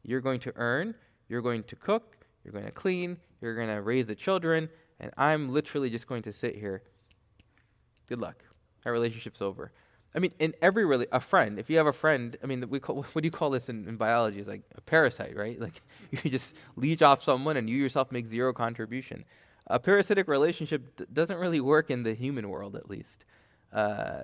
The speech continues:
those ties are cut off pretty quickly. Whether it's a, I mean, the closest maybe will be a, an early child to a parent, maybe can be a parasite. But once that child's seventeen, eighteen,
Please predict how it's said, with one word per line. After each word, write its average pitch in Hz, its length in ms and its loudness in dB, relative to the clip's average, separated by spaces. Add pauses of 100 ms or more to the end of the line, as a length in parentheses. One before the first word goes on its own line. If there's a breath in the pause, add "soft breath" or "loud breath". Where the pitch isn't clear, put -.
those 135 180 2
ties 143 280 2
are 127 80 2
cut 127 160 0
off 127 160 2
pretty 123 200 -4
quickly. 104 320 -10
Whether 113 280 0
it's 113 160 -4
a, 104 100 -4 (300 loud breath)
I 131 40 -8
mean, 120 120 -2 (200 soft breath)
the 131 80 -2
closest 165 600 2
maybe 135 400 0
will 123 160 0
be 120 160 -2
a, 113 140 0
an 120 160 -4
early 135 320 0
child 127 340 0
to 120 120 -4
a 107 60 -2
parent, 131 380 -2
maybe 120 260 -4
can 120 220 -6
be 120 140 -4
a 113 60 -2
parasite. 151 500 2
But 139 140 2
once 175 200 -6
that - 160 -2
child's 175 320 0
seventeen, 165 460 -4
eighteen, 143 420 -4